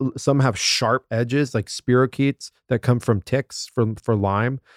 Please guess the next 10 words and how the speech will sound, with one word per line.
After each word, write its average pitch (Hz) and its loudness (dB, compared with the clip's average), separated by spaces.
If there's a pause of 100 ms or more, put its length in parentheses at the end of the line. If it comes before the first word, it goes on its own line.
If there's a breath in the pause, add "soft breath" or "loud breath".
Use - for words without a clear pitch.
(240 soft breath)
Those 120 4
things 127 2
have, 113 2
they 120 2
look 120 2
like, 120 2
look 127 -2
like 123 -2
little 123 2
screws. 139 0